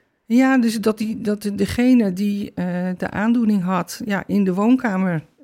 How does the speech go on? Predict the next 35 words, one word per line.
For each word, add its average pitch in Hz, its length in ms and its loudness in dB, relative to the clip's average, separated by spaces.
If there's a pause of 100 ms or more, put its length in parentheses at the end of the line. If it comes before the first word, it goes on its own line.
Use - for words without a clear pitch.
(420)
bivakkeerde. 185 1000 -4 (400)
En 202 140 2
dat 196 160 0
de 196 80 -4
kinderen, 233 760 2
ja, 165 300 -2 (120)
niemand 226 460 2
mee 180 160 0
naar 175 120 -2
huis 175 240 -2
konden 208 460 -4
nemen, 190 500 -4 (300)
hun 202 180 -2
huiswerk 196 520 -4
niet 214 160 0
goed 208 200 -4
konden 202 340 -2
doen. 202 440 -2 (640)
Ehm, 170 600 0
voortdurend 208 640 0
aan 175 60 0
het 170 100 -2
kijken 190 380 0
waren 165 460 -2
of 190 140 -2
het 202 100 -6
nou 170 180 0
wel 165 100 0
goed 226 260 -2
ging 226 340 2
met, 214 320 -2
eh, 190 320 -2
met 196 240 -2
hun 202 160 2
naasten. 180 580 -4